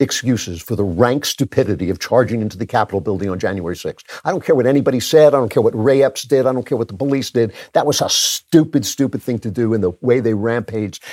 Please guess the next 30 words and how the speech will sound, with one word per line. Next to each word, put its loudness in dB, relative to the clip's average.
through 2
the -6
Capitol 0
of -2
the -2
United -2
States -8
of -10
America -6
was -10
not -2
a -2
good -6
thing, -6
and -6
I -2
don't -2
like, -8
think -10
Trump's -6
behavior -4
was -8
good 2
either, 0
as -12
I've -10
said -6
a -6
million -4
times. -6